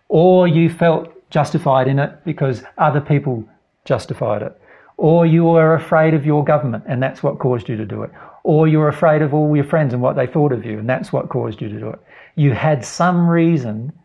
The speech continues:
to take the life of another person which was out of harmony with love. You're responsible for it. Once we understand that we are personally responsible for every choice we make, we're no longer afraid about being deceived.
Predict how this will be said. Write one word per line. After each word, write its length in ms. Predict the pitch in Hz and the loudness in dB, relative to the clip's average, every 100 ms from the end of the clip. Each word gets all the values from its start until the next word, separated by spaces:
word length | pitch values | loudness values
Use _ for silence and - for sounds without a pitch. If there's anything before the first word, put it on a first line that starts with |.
| _ | _
to 100 | - | -10
take 300 | 156 151 139 | -2 0 -2
the 60 | 147 | 0
life 340 | 123 113 110 - _ | 0 0 -2 -12 _
of 120 | 165 | -6
another 260 | 117 117 110 | -4 -4 -6
person 400 | - 117 120 165 | -6 -6 -4 -6
which 160 | 135 - | -6 -6
was 140 | 117 | -2
out 180 | 147 165 | 0 0
of 80 | 139 | 0
harmony 320 | 147 147 143 | 0 0 0
with 140 | 143 | 0
love. 220 | 160 131 - _ _ - | 0 -2 -4 _ _ -6
You're 280 | 123 139 135 | 0 2 2
responsible 580 | 127 - 127 - 110 | 0 -4 -8 -8 -10
for 200 | 104 113 | -8 -8
it. 60 | - - _ _ _ - - _ _ _ _ - | -8 -14 _ _ _ -20 -20 _ _ _ _ -2
Once 280 | 156 214 | 0 0
we 100 | 190 | 0
understand 480 | 170 156 - 160 156 | 2 0 0 2 2
that 100 | 139 | 0
we 180 | 151 156 | 0 2
are 220 | 147 160 | 4 2
personally 360 | 147 151 - 131 | 2 0 0 -4
responsible 420 | 120 139 135 131 | -2 -2 -2 -4
for 100 | 117 | -2
every 220 | 127 120 | -2 -2
choice 280 | 104 139 139 | -2 0 0
we 100 | 127 | -4
make, 280 | 110 113 - _ _ - | -6 -6 -8 _ _ -8
we're 120 | 240 | -2
no 180 | 240 202 | 2 4
longer 320 | 208 185 165 | 4 4 2
afraid 380 | 143 151 143 160 | 2 2 2 2
about 380 | 117 117 - 139 | 0 0 0 -2
being 220 | 123 113 | -4 -6
deceived. 500 | 98 156 147 110 | -2 0 0 -2